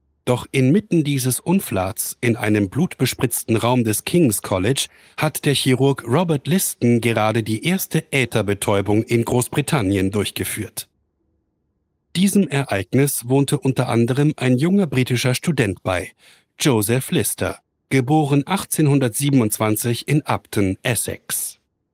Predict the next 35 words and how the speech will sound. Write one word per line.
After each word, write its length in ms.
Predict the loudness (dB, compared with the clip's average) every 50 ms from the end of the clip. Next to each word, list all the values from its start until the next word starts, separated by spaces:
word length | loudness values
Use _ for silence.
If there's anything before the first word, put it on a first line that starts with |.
| _ _ _ _ _
Schon 320 | -6 -2 0 0 0 0 -2
bald 320 | -2 -2 -2 -4 -4 -2
wird 180 | -2 -2 0 -2
er 120 | -4 0
eine 180 | 2 2 4 4
medizinische 840 | 4 2 0 -2 -4 -4 -4 0 2 2 2 2 2 0 0 0 2
Revolution 720 | 0 0 2 2 2 2 0 0 0 2 2 2 2 0 -2
anführen. 680 | -4 -4 -4 -4 -4 -4 -4 -4 -4 -8 -14 -18 -20 _ _ _ _ _ _ _ _ -4
Doch 200 | -4 -4 -4 -6
bevor 460 | -10 -10 -10 -6 -2 0 2 2 2
wir 80 | 2 0
dazu 300 | 0 -2 -4 -4 -4 -4
kommen, 360 | 0 0 2 4 4 2 0 _ -12 -18 -8
sehen 280 | -2 2 2 4 4 4
wir 80 | 2
uns 120 | 0 0 -2
erst 320 | -2 -2 -2 -2 -4 -2
einmal 280 | 2 2 4 4 4 2
die 120 | 0 0
Umstände 640 | 2 4 2 2 2 0 0 0 2 2 2 0
an, 260 | 0 0 2 2 0 0
unter 260 | 0 -2 -2 -2 0
denen 240 | 0 2 2 2 2
Lister 500 | 2 2 0 0 -2 -2 0 0 0 0
und 140 | -2 -2
seine 200 | 0 0 0 -2
Kollegen 500 | -2 0 0 0 2 2 0 0 -2 -2
damals 420 | -2 -2 0 0 0 0 -2 -2 -4
arbeiten 500 | -4 -4 -4 -6 -8 -10 -6 -4 -4 -2
mussten. 460 | -2 -2 -4 -6 -6 -6 -8 -8 -10 -14 _ _ _ _ _ _ _ _ _ _ _ _ _ _ _ _ _ _ _ _ _ _ 0
Insbesondere 800 | 0 0 0 0 0 0 2 2 4 4 4 2 2 0 0 2
in 140 | 2 2
Großstädten 680 | 2 2 2 0 0 0 -2 -2 -2 0 0 0 2 2
wie 120 | 2 4
London, 540 | 4 4 4 4 4 2 2 0 -2 -6 -8